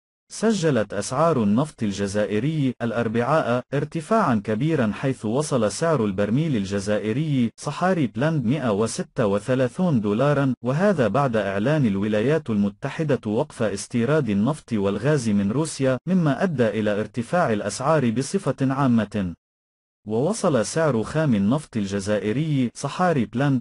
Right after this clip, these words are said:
إلى مستوى مائة وستة وثلاثون فاصلة أحد عشر دولارًا للبرميل في تعاملات الأربعاء،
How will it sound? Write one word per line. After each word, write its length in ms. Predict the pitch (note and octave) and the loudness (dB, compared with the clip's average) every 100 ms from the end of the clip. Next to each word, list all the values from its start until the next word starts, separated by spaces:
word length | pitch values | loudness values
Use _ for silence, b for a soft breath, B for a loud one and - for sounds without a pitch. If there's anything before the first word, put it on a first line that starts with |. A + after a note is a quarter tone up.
| - | 0
إلى 180 | C3 C3 | 0 2
مستوى 540 | E3+ G3+ - B2+ A2+ | 0 -2 0 2 2
مائة 260 | G#2 B2+ A#2 | 2 0 0
وستة 560 | G#2+ C3+ G3+ G3 C#3 G2+ | 0 0 -4 -4 0 0
وثلاثون 720 | G#2 B2+ C3+ C3+ - F#3 D3 | 0 0 0 0 0 0 0
فاصلة 500 | - E3+ D3+ A2+ G#2 | 0 -2 0 0 0
أحد 380 | E3 - B2+ | -2 -4 0
عشر 380 | G#2 A2+ D3+ A2+ | 0 0 -2 -2
دولارًا 480 | G2 G#2 C3 D3+ A#2 | 0 0 2 2 2
للبرميل 720 | G#2 G#2+ G#2 D3 D3 E3 A2+ | 2 0 0 0 0 0 -2
في 180 | - A#2 | -2 -4
تعاملات 680 | A#2+ A2 A2+ A#2 D#3+ F#3+ A2+ | -2 0 2 4 2 0 -2
الأربعاء، 760 | G2+ G#2 G#2 A2+ C#3+ B2+ C3 | -2 -2 -2 0 0 0 -4